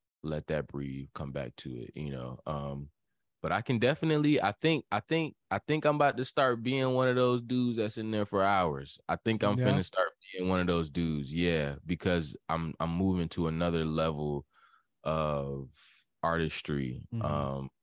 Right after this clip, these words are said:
Speaker 1: intentionally. Like, I'm intentionally moving to another level, um, and taking it much, much more serious. And
Speaker 2: Mm-hmm.
Speaker 1: it takes time. You know, Eminem, Eminem is Eminem,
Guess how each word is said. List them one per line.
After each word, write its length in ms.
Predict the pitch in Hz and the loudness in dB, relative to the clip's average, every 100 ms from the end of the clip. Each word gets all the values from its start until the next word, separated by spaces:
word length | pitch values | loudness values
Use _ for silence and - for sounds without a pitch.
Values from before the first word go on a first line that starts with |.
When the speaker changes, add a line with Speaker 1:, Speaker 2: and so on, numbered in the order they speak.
| _ _ - | _ _ -12
Speaker 1:
intentionally. 720 | - 85 80 82 73 67 67 | -6 -4 -2 -2 -2 -4 -4
Like, 200 | 58 71 - | -6 -6 -6
I'm 160 | 69 | -8
intentionally 800 | 69 69 - 80 80 73 71 71 | -8 -8 -6 -4 -4 -4 -4 -4
moving 340 | 69 69 67 67 | -4 -6 -6 -8
to 160 | 73 | -8
another 300 | 67 67 67 67 | -6 -6 -6 -4
level, 540 | 67 65 64 62 - - | -4 -4 -6 -8 -10 -8
um, 480 | 71 65 64 62 - _ _ _ _ _ | -6 -6 -8 -12 -16 _ _ _ _ _
and 360 | 71 73 69 67 | -8 -6 -6 -8
taking 280 | - 76 73 | -8 -6 -6
it 80 | 64 | -6
much, 300 | 76 76 - | -4 -6 -6
much 260 | 71 67 | -8 -8
more 300 | - 71 69 | -8 -4 -4
serious. 680 | 67 - 69 67 64 60 - - | -4 -6 -4 -4 -6 -8 -12 -10
And 360 | 69 64 64 | -8 -8 -8
Speaker 2:
Mm-hmm. 280 | 64 98 95 92 | -8 -10 -12 -16
Speaker 1:
it 100 | - - | -18 -18
takes 160 | 80 _ | -20 _
time. 420 | 78 73 67 65 - | -4 -4 -4 -8 -8
You 120 | 76 | -4
know, 180 | 78 71 - | -2 -2 -2
Eminem, 640 | 90 85 87 87 82 73 - _ _ _ | -2 -2 0 -2 -4 -8 -14 _ _ _
Eminem 380 | 104 113 117 107 | 0 4 4 4
is 100 | 92 - | 0 -2
Eminem, 520 | 87 85 87 78 69 | -4 -2 -2 -4 -6